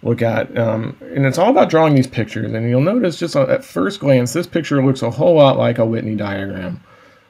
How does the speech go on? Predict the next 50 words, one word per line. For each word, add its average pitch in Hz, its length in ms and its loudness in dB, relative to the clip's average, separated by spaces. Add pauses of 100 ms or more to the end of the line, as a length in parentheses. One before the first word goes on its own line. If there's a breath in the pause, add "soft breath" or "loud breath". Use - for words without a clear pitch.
(180 soft breath)
okay? 113 400 -4 (320 soft breath)
In 110 140 -4
fact, 131 480 2
you 127 140 0
can 127 100 -2
see 117 240 -4
that 117 240 -2
it 117 260 -8
does 139 220 2
have 117 240 0
the 117 80 -10
point 113 220 -4
eight 117 160 -6
five 120 260 2
F 113 140 0
prime 147 260 -2
C, 120 360 -4
and 117 140 -6
it 107 80 -6
does 110 200 0
have 123 240 0
the 160 80 -2
B, 120 360 0 (380 loud breath)
and 120 120 -2
then 131 120 4
this 131 160 2
height - 340 -4
parameter, 117 460 -2
which 117 160 -4
was 113 200 -6
A 143 360 4
when 120 160 0
we 117 80 -2
were 120 60 -2
doing 113 240 -2
flexure, - 520 0
is 117 140 -2
now 127 300 4
actually 117 300 -2
the 117 100 -6
whole 127 240 0
height 117 220 0
of 110 100 -4
the 104 60 -6
column. 104 460 -4
The 98 60 -6
whole 120 180 0
thing 117 200 -4
is 110 120 -8
working. 113 400 -8